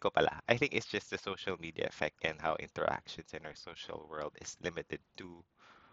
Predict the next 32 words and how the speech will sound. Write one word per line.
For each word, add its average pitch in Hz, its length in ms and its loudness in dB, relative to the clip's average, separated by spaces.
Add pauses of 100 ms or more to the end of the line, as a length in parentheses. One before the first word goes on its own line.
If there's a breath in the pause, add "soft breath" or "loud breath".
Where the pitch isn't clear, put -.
(260 loud breath)
it - 180 0 (460)
due 104 260 -4
to 92 60 -12 (100)
covid 85 480 -2
and 78 240 -6 (220)
lockdown 78 520 2
measures." 82 680 -4 (540 loud breath)
O, 82 80 -4
di 82 80 -4
ba? 78 280 2
Ginawan 113 360 0
ko 107 80 0
na 104 80 -6
siya 104 160 0
ng 92 220 -4
thesis 85 300 -10
statement. - 520 -8
So, 101 380 -2 (800 loud breath)
yun. 95 400 4
Um, 127 560 8
also, 135 340 8
naglagay 110 420 8
ako 101 160 0
ng 98 120 -6
disclaimer 90 600 4
towards 85 360 0
the 78 160 4
end - 100 -2 (200)
on 78 180 0 (100)
my 78 400 0 (100)
response - 680 -6
na, 73 140 -6